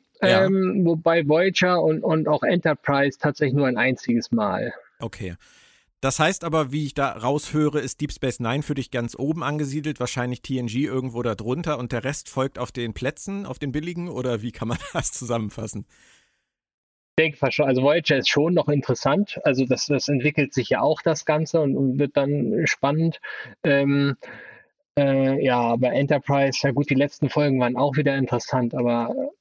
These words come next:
Speaker 2: äh, ja, also, also Enterprise sind definitiv billige Plätze.
Speaker 1: Mhm, okay. Ähm, kann man denn sagen, dass Picard für dich so eine relevante Figur immer war, dass es für dich dann auch ein besonderer Moment war, als Patrick Stewart gesagt hat, dass Picard zurückkehrt?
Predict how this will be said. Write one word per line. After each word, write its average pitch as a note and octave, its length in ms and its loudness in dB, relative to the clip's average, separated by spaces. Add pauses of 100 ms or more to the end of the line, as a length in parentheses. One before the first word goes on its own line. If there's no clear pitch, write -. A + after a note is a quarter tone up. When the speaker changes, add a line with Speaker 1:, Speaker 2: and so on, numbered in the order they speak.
Speaker 2:
äh, D#3 40 -18 (240)
ja, - 320 -2
also, B2+ 320 0
also D3 300 2
Enterprise C#3+ 500 2
sind B2 160 2
definitiv B2 460 0
billige G#2+ 260 2
Plätze. - 520 -4 (180)
Speaker 1:
Mhm, A2+ 260 -4 (140)
okay. G2 340 -8 (560)
Ähm, C3+ 320 0
kann D3 160 2
man F#3+ 120 2
denn D3 140 2
sagen, C3+ 320 2
dass C#3+ 160 -2
Picard C3 440 -2
für E3 100 -4
dich C#3 220 -4
so C3+ 280 -2
eine C#3+ 360 -4
relevante B2+ 460 -4
Figur C3 440 -2
immer A2+ 260 -4
war, B2 300 0
dass C3+ 220 -6
es - 100 -6
für A#2+ 120 -8
dich D3 200 -6
dann B2+ 160 -4
auch A2 160 -4
ein A2 120 -4
besonderer C#3 500 -2
Moment C3+ 420 0
war, C3 80 0
als A#2 160 -4
Patrick B2+ 320 -6
Stewart B2+ 320 -2
gesagt A2 380 -6
hat, A#2 120 -6
dass G#2+ 120 -8
Picard A2 360 -6
zurückkehrt? - 640 -10